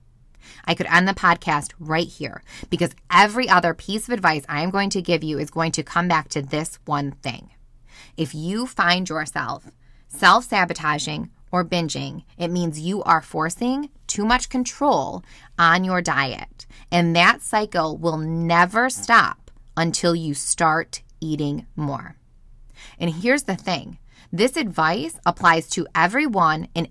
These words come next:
everybody. I do not care if you are a hundred and twenty pounds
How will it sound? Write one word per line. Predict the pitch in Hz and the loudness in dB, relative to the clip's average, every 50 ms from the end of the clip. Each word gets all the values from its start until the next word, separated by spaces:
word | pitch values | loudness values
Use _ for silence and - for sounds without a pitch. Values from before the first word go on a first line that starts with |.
| - - | 0 4
everybody. | 165 170 165 165 175 175 180 185 175 160 156 147 143 143 143 - - - - - - - - _ _ - _ - - - - - - - - - | 4 4 4 2 -2 -4 -4 -6 -4 0 2 4 4 4 2 0 -4 -12 -16 -18 -20 -20 -20 _ _ -20 _ -20 -20 -20 -20 -20 -20 -8 0 2
I | 185 208 | 4 4
do | 196 226 226 | 4 2 2
not | 226 214 208 | 2 2 2
care | - - - 190 190 185 | 0 -2 0 2 2 4
if | 185 - 175 185 | 2 2 -2 -4
you | 185 190 175 | -2 0 2
are | 160 156 156 | 2 2 2
a | |
hundred | 151 - - 185 190 202 190 180 | 0 -2 -4 -4 -2 -2 -2 -2
and | 170 160 | -4 -2
twenty | - 175 175 196 | -2 -4 -4 -4
pounds | 214 226 240 254 269 294 311 302 - - | -6 -6 -6 -6 -6 -6 -8 -10 -14 -18